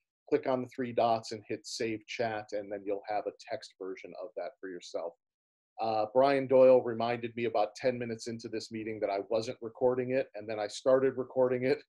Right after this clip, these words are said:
<laughs> Sorry for not remembering, but, uh, we'll find a place to post this, probably on the Facebook C B D N A covid nineteen page, uh, or perhaps somewhere else. I'll speak to Mark, uh, Speed about that. So we should have that posted soon.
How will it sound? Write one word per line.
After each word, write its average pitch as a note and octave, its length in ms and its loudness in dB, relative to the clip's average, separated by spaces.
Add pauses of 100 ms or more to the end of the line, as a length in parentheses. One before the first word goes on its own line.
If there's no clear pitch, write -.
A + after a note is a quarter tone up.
(140)
<laughs> - 220 -20
Sorry B2+ 380 4
for B2+ 180 -2
not A#2 220 -2
remembering, A#2 600 -4 (340)
but, G#2+ 300 0
uh, G#2+ 260 4
we'll A#2 180 0
find A#2+ 260 -2
a A2 40 0
place A2+ 300 -4
to A2+ 160 -10
post A2+ 320 -2
this, A2 180 0
probably G#2+ 520 -2
on G2+ 100 -8
the G2+ 120 -6 (120)
Facebook A2 400 -6
C A#2 160 -12
B G#2+ 160 -14
D G#2+ 120 -4
N G#2 120 -2
A G#2 220 -2 (160)
covid G2+ 240 -4
nineteen G2 580 -12 (160)
page, F#2 400 -8 (420)
uh, G2 300 -4
or G2+ 200 -2 (100)
perhaps G2 320 -6
somewhere G2 320 -6
else. F2 240 -4
I'll F2 140 -4
speak - 260 -14
to F#2+ 100 -16
Mark, F2+ 240 -8 (260)
uh, F2+ 100 -8
Speed G2 360 -12
about F2+ 220 -6
that. F2 200 -4 (380)
So - 140 -6
we G#2 100 -6
should G2+ 200 -6
have G2+ 160 -4
that G2 180 -2
posted G2 340 -8
soon. F2+ 320 -12